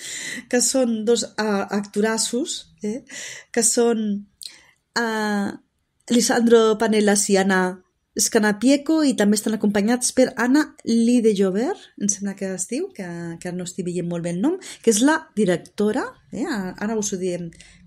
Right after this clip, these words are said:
més concretament, a veure si podem, eh,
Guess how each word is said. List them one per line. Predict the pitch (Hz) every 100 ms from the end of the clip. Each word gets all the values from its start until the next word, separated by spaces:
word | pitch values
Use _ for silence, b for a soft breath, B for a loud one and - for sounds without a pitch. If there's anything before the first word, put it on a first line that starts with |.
| 190
més | 196 190
concretament, | 190 180 180 175 165 165 233 415 -
a | 185
veure | 175
si | - -
podem, | 175 170 165 165 156 156 _ _ b b b b -
eh, | 190 180 170 165 156